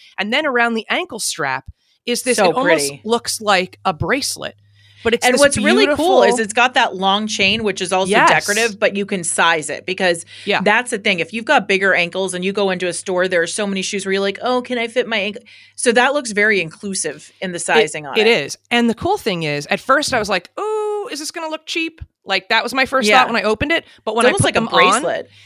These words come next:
Speaker 1: yeah,
Speaker 2: Yeah.
Speaker 1: when I put them on, the little, the little, like, whatever you'd wanna call, and it even has a little crystal at the very
Speaker 2: Mm-hmm.
Speaker 1: end.
Speaker 2: It's really cute. It's
Speaker 1: I mean,
Speaker 2: like
Speaker 1: it's
Speaker 2: the back of a necklace, just to describe
Speaker 1: Yeah.
Speaker 2: it if you're listening. It's got the, the chain link like the back of a necklace and then
Speaker 1: Yeah.
Speaker 2: a little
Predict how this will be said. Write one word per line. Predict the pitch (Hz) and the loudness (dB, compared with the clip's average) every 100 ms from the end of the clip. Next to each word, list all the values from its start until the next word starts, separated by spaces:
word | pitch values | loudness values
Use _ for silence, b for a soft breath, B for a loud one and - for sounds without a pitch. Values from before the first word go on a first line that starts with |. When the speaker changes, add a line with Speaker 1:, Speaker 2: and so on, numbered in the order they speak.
| b | b
Speaker 1:
yeah, | 202 233 214 | 2 4 2
Speaker 2:
Yeah. | |
Speaker 1:
when | 202 | 0
I | 220 | 0
put | 214 294 | 0 -2
them | 294 226 | -4 -2
on, | 180 185 247 285 b b b | 0 0 0 -4 b b b
the | 170 220 | -4 0
little, | 233 254 254 240 - _ | 4 4 4 2 -2 _
the | 196 208 | -6 -4
little, | 214 226 226 208 | 0 0 0 2
like, | 190 175 - _ _ _ _ | 0 0 -8 _ _ _ _
whatever | 165 180 190 | -4 -2 0
you'd | 220 170 | 0 -2
wanna | 165 156 | -2 -4
call, | - | -4
and | 202 | -2
it | 208 | -2
even | 240 240 | -2 -2
has | 226 214 | -2 -2
a | |
little | 190 175 | -4 -6
crystal | - 196 - - - 240 | -6 -6 -6 -10 -14 _
at | - | -18
the | - | -12
very | 156 156 151 | -6 -2 -2
Speaker 2:
Mm-hmm. | 214 254 | -2 -2
Speaker 1:
end. | 147 | -2
Speaker 2:
It's | 160 | 0
really | 202 233 170 | 0 0 0
cute. | - 180 156 262 | -2 -2 2 2
It's | 262 | 4
Speaker 1:
I | 311 | 4
mean, | 226 | 4
Speaker 2:
like | |
Speaker 1:
it's | 339 | 2
Speaker 2:
the | 277 | 0
back | 240 233 247 | 0 2 0
of | 214 | -2
a | |
necklace, | 190 202 214 165 117 | 0 0 0 -4 -6
just | - 190 - | -6 -8 -4
to | |
describe | 185 170 185 170 | -4 -2 0 0
Speaker 1:
Yeah. | 170 | 0
Speaker 2:
it | |
if | 160 | -2
you're | 180 165 | -6 -6
listening. | 175 - 156 | -4 -4 -6
It's | 135 - | -6 -2
got | 196 196 | -2 0
the, | 185 170 165 | 2 2 0
the | 180 | -6
chain | - 220 196 185 | -2 0 0 -4
link | 180 170 | -4 -6
like | 165 | -6
the | 165 | -2
back | 165 160 | 0 0
of | 170 | -4
a | 165 | -4
necklace | 156 165 156 | -4 -4 -6
and | 180 | -2
then | 165 | 0
Speaker 1:
Yeah. | |
Speaker 2:
a | 165 | 0
little | 170 156 | -2 -4